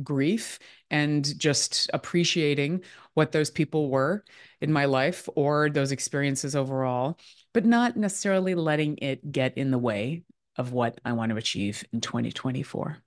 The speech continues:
So as you can see from some of what I shared just now, my need to fix really comes from potentially a fear, a fear of needing to add value,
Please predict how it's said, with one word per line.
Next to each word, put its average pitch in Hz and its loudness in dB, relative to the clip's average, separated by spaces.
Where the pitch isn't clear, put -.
So 254 6
as 226 6
you 294 8
can 294 8
see 302 6
from 214 6
some 214 4
of 202 2
what 185 4
I 160 4
shared 160 2
just - -2
now, 135 0
my 202 4
need 220 6
to 180 -4
fix - -2
really 196 4
comes 190 2
from 156 -2
potentially 175 0
a 147 0
fear, 147 0
a 160 4
fear 180 4
of 151 2
needing 156 2
to 143 -2
add 135 0
value, 127 -2